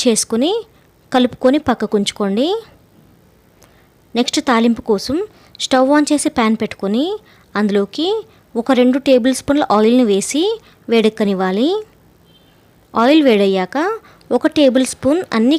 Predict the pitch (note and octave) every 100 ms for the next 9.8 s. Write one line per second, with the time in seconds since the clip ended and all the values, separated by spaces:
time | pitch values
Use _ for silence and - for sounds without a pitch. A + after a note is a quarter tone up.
0 | D4+ C4 C4 C#4+ - A3+ A3+ A#3 B3 C4+
1 | C#4 G3+ - G3+ G#3+ E4 G#4+ - _ _
2 | _ _ - A#3 C4+ B3+ C4 C4 A3+ A#3+
3 | C4 - B3+ A#3 G#3+ F#3+ F#3+ C#4 A4 -
4 | - - - G#3 F#3+ C4 C4+ B3+ B3 C4+
5 | G#3 - - G#3+ F4 A#4 _ - _ G#3+
6 | A#3 A3 D4 - G#3 - G#3 - G3+ F#3+
7 | F#3+ C4 G4+ - _ _ _ _ _ _
8 | _ _ _ _ _ _ _ _ _ _
9 | _ _ _ _ - B3 - -